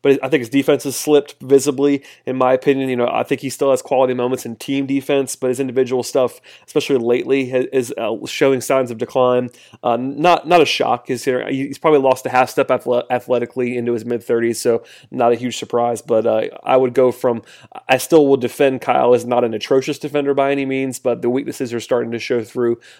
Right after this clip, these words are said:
uh, with more and more, uh, evidence here that he's probably not the same guy that he used to be even a year or two ago ago. Um,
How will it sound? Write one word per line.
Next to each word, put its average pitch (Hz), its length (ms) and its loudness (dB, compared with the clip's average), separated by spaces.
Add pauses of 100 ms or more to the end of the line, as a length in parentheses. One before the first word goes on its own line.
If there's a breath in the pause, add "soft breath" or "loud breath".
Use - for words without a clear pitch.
uh, 113 220 0
with 113 320 -6
more 120 220 0
and 117 100 -6
more, 117 320 2
uh, 117 140 0
evidence 113 500 -2
here 120 280 -2
that 113 140 0
he's 113 180 -4
probably 120 240 0
not 117 180 -4
the 120 80 -14
same 117 200 -4
guy 110 140 0
that 107 140 -4
he 110 40 -6
used 110 220 -6
to 117 80 -14
be 117 120 -8
even 113 260 -6
a - 20 -4
year 113 220 -2
or - 20 -8
two 131 220 -4
ago 123 80 -2
ago. 139 220 2 (480 loud breath)
Um, 120 400 2